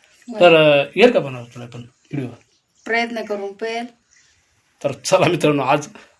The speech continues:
Speaker 2: अं, रामदास चायची ट्रेनिंग. रामदास चायला म्हणजे तसा शिकवेल आहे म्या, पण ती जास्त काळ नाही बोलत. पण आज तीच व्हिडिओ बनवणार आहे, आज तिची, अं, ट्रेनिंग घेतोय मी. बरं, पाहू आता कसा व्हिडिओ बनवते ती. अं,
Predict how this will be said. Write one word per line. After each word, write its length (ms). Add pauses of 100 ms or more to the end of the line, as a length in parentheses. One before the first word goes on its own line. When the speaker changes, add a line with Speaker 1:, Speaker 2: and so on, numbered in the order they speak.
Speaker 2:
अं, 100
रामदास 380
चायची 340
ट्रेनिंग. 380 (300)
रामदास 320
चायला 240
म्हणजे 220 (100)
तसा 180
शिकवेल 320
आहे 80
म्या, 140
पण 280
ती 40
जास्त 360
काळ 140
नाही 120
बोलत. 200 (480)
पण 60
आज 240
तीच 460
व्हिडिओ 220
बनवणार 320
आहे, 180
आज 100
तिची, 280 (440)
अं, 120
ट्रेनिंग 380
घेतोय 220
मी. 160 (440)
बरं, 120
पाहू 200
आता 200
कसा 340
व्हिडिओ 220
बनवते 300
ती. 260 (460)
अं, 260